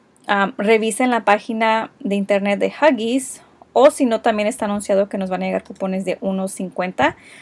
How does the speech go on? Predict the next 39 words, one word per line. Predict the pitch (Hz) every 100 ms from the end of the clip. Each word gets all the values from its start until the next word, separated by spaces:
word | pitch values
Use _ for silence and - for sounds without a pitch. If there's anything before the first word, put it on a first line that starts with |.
| - _ _ -
Pero | 233 233
no | 220 226
todas | - 247 240 247
las | 247 208
regiones | 196 202 196 208 202
van | 196 202
a |
recibir | 190 190 - 175 190 190 - _ - _ _ _ _ - -
ese | 233 233 214
cupón | 208 - 196 196 196 - _ _ _ _ _ _ -
de | 220 202
tres, | 196 196 190 196 -
digo, | 214 202
de | 190
uno | 208 208
cincuenta. | 208 202 196 185 180 156
Así | - -
que | 214 208 - - - _ _ _ _
traten | 214 233 269
de |
buscar | 254 214 - 196
si | 202 220
tienen | 202 202
los | 202
cupones | - 190 190 180
de | 190
Huggies | 196 190 226
porque | - -
les | 180 -
puede | - 185
salir | 190 180 170
a |
muy | 175 175 185
buen | 196 196
precio. | - 180 - - _ _ _ _ _ _ _ _ _ - -
So, | - 220
van | 202 208
a |
hacer, | 226 233 214 202